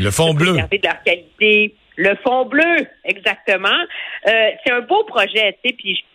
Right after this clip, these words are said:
Speaker 2: moi, je pense que c'est, ça va être un, un, un débat intéressant à suivre quand il va être adopté. Puis, il a lancé une petite mise en garde, là, euh, le ministre Charette, aujourd'hui, en disant que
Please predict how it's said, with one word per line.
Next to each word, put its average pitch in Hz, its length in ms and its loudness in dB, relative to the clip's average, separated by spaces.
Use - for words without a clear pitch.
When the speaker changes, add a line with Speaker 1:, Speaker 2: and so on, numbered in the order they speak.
Speaker 2:
moi, 240 140 2
je - 60 -14
pense 220 240 0
que 185 60 2
c'est, 180 320 2
ça 185 120 0
va 185 100 2
être 185 140 -4
un, 165 400 0
un, 156 460 2
un 156 40 2
débat 226 340 2
intéressant 208 680 -4
à 185 60 0
suivre 226 280 0
quand 190 80 2
il 170 120 0
va 175 100 2
être 190 220 0
adopté. 233 520 0
Puis, 349 100 4
il 330 60 4
a 262 60 0
lancé 240 280 -2
une 320 300 0
petite - 180 -18
mise 254 180 2
en 240 140 0
garde, 277 340 -4
là, 196 440 2
euh, - 40 2
le 180 140 0
ministre 196 480 -2
Charette, 190 380 0
aujourd'hui, 190 520 0
en 190 80 2
disant 254 200 2
que 262 80 -2